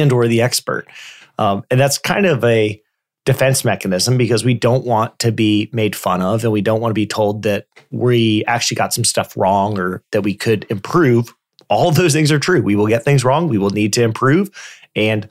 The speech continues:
uh, we're probably not the premier expert in the world, but you're still have a valid, uh, point of view to bring to the conversation.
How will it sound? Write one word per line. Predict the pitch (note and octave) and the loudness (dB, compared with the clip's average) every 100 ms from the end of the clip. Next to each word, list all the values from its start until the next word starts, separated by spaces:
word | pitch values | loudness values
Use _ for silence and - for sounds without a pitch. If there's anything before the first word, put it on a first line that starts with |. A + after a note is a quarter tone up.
| - - _ _ - | -18 -20 _ _ -2
uh, | A2 G#2+ | 0 2
we're | B2 | 0
probably | - G2 A2+ | 0 0 2
not | A#2+ B2 | 2 0
the | A#2+ | -2
premier | - A#2+ B2+ C3 | -2 0 2 2
expert | B2 B2 - D3 C#3 - | 0 -4 0 0 0 2
in | C#3 | 4
the | D3 | 4
world, | C3 F3+ E3+ D3+ D#3 - - _ _ | 2 2 2 0 -4 -14 -20 _ _
but | B2 A2 D#3+ D3+ D3 _ | -2 2 2 2 0 _
you're | A#2 A#2+ | 0 0
still | - - E3 D#3 B2+ - - | 0 0 2 2 0 -4 -4
have | A#2+ B2+ A#2 | 0 2 2
a | A2+ | 0
valid, | G2+ A#2 A#2 B2 A#2+ A2 G#2 _ _ _ _ _ _ _ - | 0 0 2 2 2 0 -4 _ _ _ _ _ _ _ -2
uh, | A2+ | -2
point | - C#3+ C3 | 0 2 4
of | A2 | 2
view | G2 A2 A#2+ A#2+ B2 - _ - | 0 2 4 4 2 -4 _ -6
to | |
bring | A#2 A2 A#2+ B2 | -2 0 2 0
to | - | -2
the | G#2+ | -4
conversation. | G2+ A2 G2+ F#2+ A#2 A#2+ G2 D#2 | -4 -2 -2 -2 0 0 -2 -6